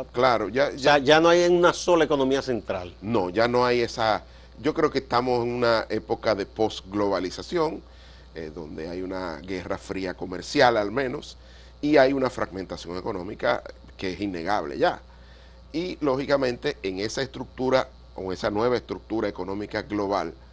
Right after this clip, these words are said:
Speaker 2: una pequeña economía abierta al mundo como República Dominicana tiene que comenzar a mirar de manera estratégica lo que va a ser su futuro en términos económicos y sociales. Porque si bien es cierto, el año pasado tuvimos un crecimiento,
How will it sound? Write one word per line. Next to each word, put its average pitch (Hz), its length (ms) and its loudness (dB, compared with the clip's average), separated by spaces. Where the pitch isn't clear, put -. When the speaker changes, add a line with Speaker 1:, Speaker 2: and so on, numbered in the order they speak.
Speaker 2:
una 98 220 -6
pequeña 98 360 -6
economía 101 420 -6
abierta 95 300 -6
al 110 80 -2
mundo 113 260 -10
como 123 200 -8
República 110 480 -6
Dominicana 123 480 -4
tiene 110 220 -8
que 117 140 -10
comenzar 107 800 -2
a 110 180 8
mirar 107 500 0
de 120 80 -4
manera 98 320 -4
estratégica 104 580 -6
lo 87 120 -4
que 98 80 -8
va 76 80 -2
a - 20 -12
ser 90 160 -10
su 95 160 -14
futuro 120 500 -4
en 87 80 -12
términos 104 340 -4
económicos 95 540 -10
y 92 60 -12
sociales. 98 500 -2
Porque - 280 -6
si - 100 -12
bien 92 200 -6
es 110 100 -4
cierto, 123 300 -2
el 98 80 -2
año 98 140 -6
pasado 104 280 -4
tuvimos 101 240 -6
un 110 80 -8
crecimiento, 127 800 -4